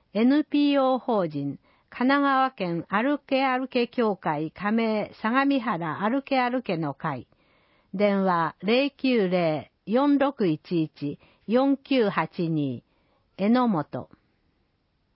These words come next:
フラワーアレンジメント教室。時、二月二日日曜日、午後一時から三時。ところ、栗原コミュニティ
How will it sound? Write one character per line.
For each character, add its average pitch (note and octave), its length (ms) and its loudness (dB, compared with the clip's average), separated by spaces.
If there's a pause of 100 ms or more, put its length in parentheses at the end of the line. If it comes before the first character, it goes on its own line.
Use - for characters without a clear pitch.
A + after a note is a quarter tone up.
(1000)
フ - 160 -6
ラ C#4+ 200 2
ワ C#4 300 0
ー - 40 -8
ア G#3+ 60 -2
レ D4 140 0
ン C#4+ 100 4
ジ C#4+ 120 -2
メ C4 180 4
ン B3+ 60 2
ト A#3 160 -2
教 F3+ 280 -2
室。 - 360 -14 (440)
時、 G3 520 -2
二 G#3+ 180 0
月 C#4 360 0
二 A#3 260 -8
日 G#3 180 -2
日 G#3+ 360 -2
曜 F#3+ 200 0
日、 D3 320 -8
午 C4 200 0
後 A#3 140 0
一 A3+ 260 -2
時 A#3 120 -2
か E3 160 -2
ら D3+ 140 -4
三 D#3 320 -4
時。 C#3 180 -12 (580)
と A3 140 -2
こ G#3+ 160 0
ろ、 F3+ 320 0 (200)
栗 C#4 260 0
原 F#3 340 -2
コ G#3+ 160 -2
ミ B3+ 140 4
ュ - 20 6
ニ C4+ 180 4
テ C4 120 -2
ィ B3 120 2